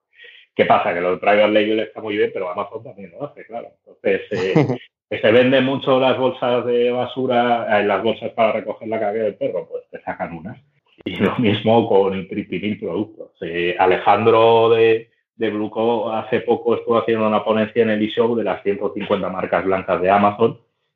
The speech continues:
Speaker 1: Eh,
Speaker 2: Mm.
Speaker 1: yo escribí un post del tema hace un año y pico y eran setenta y siete. O sea que, eh, echa cuenta, es que han doblado el número de marcas blancas.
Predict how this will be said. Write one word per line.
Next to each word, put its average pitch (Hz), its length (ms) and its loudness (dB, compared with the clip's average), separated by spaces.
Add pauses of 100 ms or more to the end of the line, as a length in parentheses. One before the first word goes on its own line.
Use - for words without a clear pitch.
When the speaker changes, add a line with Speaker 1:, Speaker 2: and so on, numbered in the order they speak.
Speaker 1:
Eh, 92 260 2
Speaker 2:
Mm. 87 80 -4
Speaker 1:
yo 92 100 6
escribí 110 300 4
un 107 160 0
post 107 240 4
del 101 200 2
tema 117 340 -4
hace 104 180 -2
un 101 140 0
año 101 180 0
y 104 60 -2
pico 131 320 -4
y 117 80 0
eran 110 220 0
setenta 95 340 -4
y 82 80 -8
siete. 95 280 -2
O - 40 -20
sea 76 180 -6
que, 80 300 -8 (400)
eh, 80 480 -6
echa - 240 -8
cuenta, - 300 -2 (300)
es - 120 -20
que 95 80 -4
han 92 160 0
doblado 95 500 4
el 92 100 -4
número 98 300 -4
de 95 80 2
marcas 92 320 -2
blancas. 98 340 -8